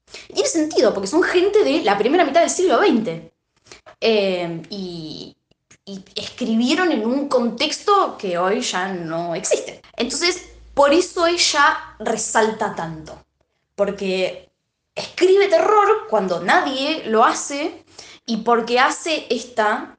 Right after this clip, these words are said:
eh, traducción. Y, en mi humilde opinión, lo hace muy bien.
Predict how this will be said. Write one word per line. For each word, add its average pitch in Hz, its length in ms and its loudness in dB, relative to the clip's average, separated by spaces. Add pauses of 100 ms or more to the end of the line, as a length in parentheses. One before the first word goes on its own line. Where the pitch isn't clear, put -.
eh, 170 280 -12
traducción. 185 840 -6 (380)
Y, 165 540 -16
en 170 160 -12
mi 160 60 -10
humilde 196 280 -6
opinión, 196 400 -6
lo 165 80 -12
hace 160 380 -16
muy 165 160 -12
bien. - 300 -12